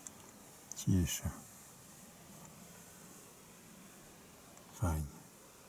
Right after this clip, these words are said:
I tu pstrukato.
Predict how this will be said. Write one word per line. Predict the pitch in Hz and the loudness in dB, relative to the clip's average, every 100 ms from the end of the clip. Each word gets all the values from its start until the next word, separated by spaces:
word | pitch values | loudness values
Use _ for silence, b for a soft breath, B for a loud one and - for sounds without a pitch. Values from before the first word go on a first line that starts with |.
| - - - - - - - - - - - - - - - - - - - - - - - | -16 -14 -14 -14 -14 -14 -14 -14 -14 -14 -14 -14 -14 -14 -14 -14 -14 -14 -14 -14 -14 4 6
I | |
tu | - - | 6 4
pstrukato. | - - - - 101 - | 6 8 10 10 6 6